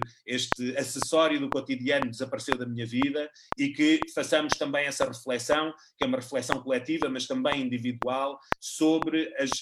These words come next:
as alterações que queremos operar nós próprios na nossa vida, para que não seja o regresso à velha normalidade, mas que possamos estar a fazer parte desde já de uma construção coletiva que pense o regresso a uma nova normalidade e que ponha em causa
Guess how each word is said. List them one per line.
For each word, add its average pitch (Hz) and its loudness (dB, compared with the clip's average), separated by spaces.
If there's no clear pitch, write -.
as 135 -2
alterações 147 -2
que - -12
queremos 147 -4
operar 139 -2
nós 123 -6
próprios 123 -4
na 123 -2
nossa 131 0
vida, 139 0
para 139 -4
que - -10
não 139 -4
seja 139 0
o 131 -2
regresso 135 2
à 127 2
velha 135 2
normalidade, 120 0
mas 135 -2
que - -4
possamos 139 -2
estar 139 0
a 135 -2
fazer 135 -2
parte 135 -4
desde 170 0
já 139 -2
de 113 -2
uma 180 2
construção 175 0
coletiva 156 0
que - -12
pense 165 0
o 139 -4
regresso 143 2
a - 2
uma 147 -2
nova 143 2
normalidade 131 0
e 147 -2
que - -6
ponha 165 0
em 156 -2
causa 160 2